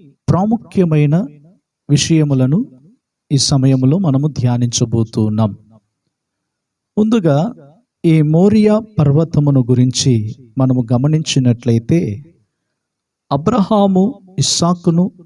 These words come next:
అర్పింపబోయినప్పుడు ఆ దేశము యొక్క పేరును గురించి ఇక్కడ రాయబడి ఉన్నది. "సొమ్రోను వారు అది గేరేజము దగ్గర నుండు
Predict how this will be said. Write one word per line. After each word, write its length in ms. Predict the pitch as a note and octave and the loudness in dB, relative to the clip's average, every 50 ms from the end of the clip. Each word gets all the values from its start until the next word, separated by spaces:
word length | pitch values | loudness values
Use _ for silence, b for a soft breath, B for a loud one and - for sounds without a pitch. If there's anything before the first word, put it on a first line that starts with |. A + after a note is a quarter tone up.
| _ - - | _ -4 -2
అర్పింపబోయినప్పుడు 1400 | C#3 - - - E3+ F3 F3 F3 F3+ E3 C3+ C#3 C#3+ C#3 C#3+ C#3 C3+ C3 - - - C#3+ C#3 F3+ A3 A3+ - - _ _ _ _ _ _ - | -2 -2 -2 -2 0 0 0 0 -2 0 2 2 2 2 2 2 2 0 -2 -2 -4 -4 -4 -4 -6 -8 -12 -20 _ _ _ _ _ _ -6
ఆ 100 | B2+ A#2+ | -6 -6
దేశము 540 | A2+ A2 C3+ C#3 E3 E3+ - - E3+ C#3+ C3 | -4 -2 0 0 0 -2 -2 -4 -2 0 2
యొక్క 520 | A#2+ A#2 A2+ - - D3+ E3 A3+ B3+ A3+ - _ D#3 _ _ _ _ - | 2 0 0 -2 -2 -2 -2 -2 -4 -8 -16 _ _ _ _ _ _ 0
పేరును 380 | C#3+ C#3 D3+ E3+ F3+ F#3+ F3+ D3 | 2 4 4 4 2 2 0 0
గురించి 640 | B2 A#2 B2+ B2 B2 B2 - - - G3 C4+ - _ - | 0 2 2 2 0 0 -2 -2 -2 -2 -2 -4 _ -10
ఇక్కడ 260 | C3 - - C3 B2 | -8 -4 -2 -2 0
రాయబడి 580 | B2 A#2+ A#2 A#2 A#2 A#2 A2+ A2 A2 G#2 G#2 G#2 | 0 0 2 2 2 2 0 0 -2 -2 -2 -2
ఉన్నది. 360 | G#2+ A2 G#2+ - - G#2 _ _ _ _ _ _ _ _ _ _ _ _ _ _ _ _ _ _ _ | -4 -6 -10 -10 -14 -20 _ _ _ _ _ _ _ _ _ _ _ _ _ _ _ _ _ _ _
"సొమ్రోను 600 | - - - D3+ C#3+ C#3+ C3 - C#3+ C#3 C#3 C#3 D3 | -8 -4 0 0 2 2 2 2 2 2 2 2 2
వారు 400 | C#3+ B2+ B2+ B2+ B2+ C3 D#3+ C4 - B2+ B2+ - D3+ _ _ _ - | 2 2 2 2 2 0 0 -2 -6 -12 -20 -20 _ _ _ _ -10
అది 140 | A#2+ A2 A#2 | -10 -8 -8
గేరేజము 680 | A2 A2 C#3 D3 D#3+ F3 G3 G#3+ G3+ - - G3+ F3+ E3 | -4 0 2 2 2 2 2 0 -2 -2 -2 -2 0 -2
దగ్గర 420 | D#3 C#3+ C3+ B2 B2 C#3+ C3+ C#3+ | -2 -2 -2 0 0 0 0 2
నుండు 480 | C#3 B2+ B2+ B2 A#2 B2+ C#3 D3 - | 2 0 0 0 0 0 0 0 -2